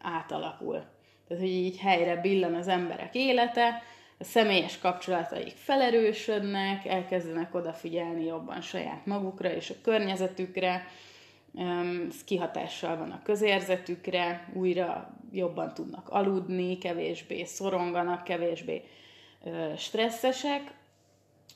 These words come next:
Öm, és hát, öm,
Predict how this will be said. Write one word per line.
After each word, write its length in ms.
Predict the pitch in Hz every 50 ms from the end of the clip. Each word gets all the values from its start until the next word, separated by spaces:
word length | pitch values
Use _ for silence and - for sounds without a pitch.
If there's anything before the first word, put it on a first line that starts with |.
| _ _ _
Öm, 640 | 175 196 196 196 196 196 202 202 202 202 196 196 - - - - - - _ - - _ _ _
és 260 | - 196 190 190 - -
hát, 280 | 214 202 202 202 -
öm, 600 | 208 202 196 196 202 196 196 190 196 196 - -